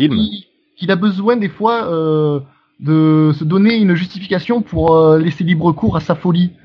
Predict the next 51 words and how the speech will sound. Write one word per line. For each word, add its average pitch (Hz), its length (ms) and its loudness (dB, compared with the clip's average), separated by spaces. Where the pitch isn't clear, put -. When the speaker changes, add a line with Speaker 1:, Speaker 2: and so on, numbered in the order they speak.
Speaker 2:
Genre, 156 320 4
allez, 160 240 2
euh, 120 120 -2
je 113 120 -2
Speaker 1:
Oui. 143 140 0
Speaker 2:
vais, 147 60 -6
je 131 120 -2
vais, 156 160 4
euh, 151 120 4
faire 156 220 -6
comme 160 200 -2
si 170 240 -4
je, 151 260 4
je, 147 180 4
je 147 80 2
vais 143 120 2
être, 143 160 -2
euh, 139 160 2
jaloux. 156 400 4
Donc, 147 200 2
allez, 151 180 4
ben, 104 220 -4
je 110 80 -12
vais 123 100 -2
essayer 127 160 -4
de 131 60 -2
voir 139 120 2
ma 135 140 0
femme 165 220 0
en 139 80 -2
train 139 120 -4
de 127 120 0
plo-, 135 200 -2
Speaker 1:
Ouais. 117 160 -4
Speaker 2:
plotter 143 200 0
un 160 60 2
autre 160 120 0
mec. 180 240 0
Et - 60 -6
là, - 100 0
d'un 175 80 0
Speaker 1:
Après, 160 260 -2
Speaker 2:
coup, 165 80 -8
euh, 147 180 -2
voilà, 160 260 2
ça 135 120 -8
lui 143 100 -4
donne 160 160 -2
l'occasion. 151 280 0
Speaker 1:
après, 160 200 0
Speaker 2:
Allez, 139 120 -10